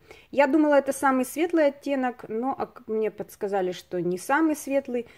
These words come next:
Их там не поймёшь, на самом деле, когда в каталоге начинаешь выбирать. И я вам не могу даже его нормально показать сейчас на этом освещении. Дурацкое освещение.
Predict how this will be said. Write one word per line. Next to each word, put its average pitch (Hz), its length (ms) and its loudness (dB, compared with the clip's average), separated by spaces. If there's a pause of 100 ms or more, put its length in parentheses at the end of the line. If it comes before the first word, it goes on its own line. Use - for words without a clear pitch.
(200)
Их - 200 -4
там 254 260 2
не 262 100 6
поймёшь, 262 460 2
на 185 80 -2
самом 185 300 -4
деле, 180 180 -2
когда 190 300 -6
в - 80 -10
каталоге 202 440 -4
начинаешь 170 560 -4
выбирать. 214 460 -6
И 202 40 -10
я 220 180 -2
вам 220 160 -2
не 196 100 -2
могу 190 240 -6
даже 208 260 -4
его 190 260 -6 (500)
нормально 226 640 0
показать 185 500 -6
сейчас - 540 -14
на 175 120 -4
этом 175 220 -6
освещении. 247 640 -8
Дурацкое 180 540 -8
освещение. 240 640 -8